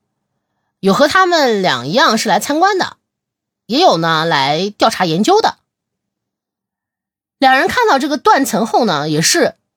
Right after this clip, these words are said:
大为震惊，因为断层上密密麻麻的全是人影，每个人影呢都不一样。一样的是，这些人影都是看不到尽头的洞穴，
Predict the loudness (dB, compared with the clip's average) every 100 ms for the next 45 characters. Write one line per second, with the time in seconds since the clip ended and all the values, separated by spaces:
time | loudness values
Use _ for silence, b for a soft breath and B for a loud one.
0 | _ _ -2 0 0 -2 -2 -2 -2 -6
1 | -10 -16 _ _ _ _ _ _ 0 0
2 | 2 0 0 0 0 2 2 2 2 0
3 | -2 0 0 -2 -2 2 4 4 2 0
4 | 0 0 0 0 -2 -6 -12 _ _ _
5 | _ _ _ _ _ 2 2 2 2 2
6 | 4 2 2 -2 -4 -4 -6 _ _ _
7 | _ _ -2 0 2 0 -2 -8 _ _
8 | _ _ _ _ _ -2 2 4 2 0
9 | -2 -4 -8 -6 -2 0 2 2 2 0
10 | -2 _ _ _ _ _ 2 2 2 -2
11 | -4 _ _ _ _ -4 0 2 0 -2
12 | 0 2 2 0 0 0 -2 -6 -6 -2
13 | -2 0 0 0 -2 -2 -2